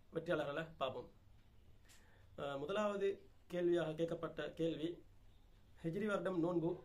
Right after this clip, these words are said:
எப்போது கடமையாக்கப்பட்டது என்று. ஹிஜ்ரி இரண்டு. இரண்டாவது கேள்வி,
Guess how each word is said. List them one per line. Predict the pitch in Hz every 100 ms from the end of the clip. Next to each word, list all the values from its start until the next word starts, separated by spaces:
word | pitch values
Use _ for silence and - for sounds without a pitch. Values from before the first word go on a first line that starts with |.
| - - - - -
எப்போது | - - 180 185
கடமையாக்கப்பட்டது | 180 170 160 160 160 143 131
என்று. | 123 117 - - - - - - - - - - - - - - -
ஹிஜ்ரி | 160 160 202 208 - - - - - - - -
இரண்டு. | 175 156 120 - - - - - - - - - - - - - - - - - - -
இரண்டாவது | - 180 214
கேள்வி, | 202 196 208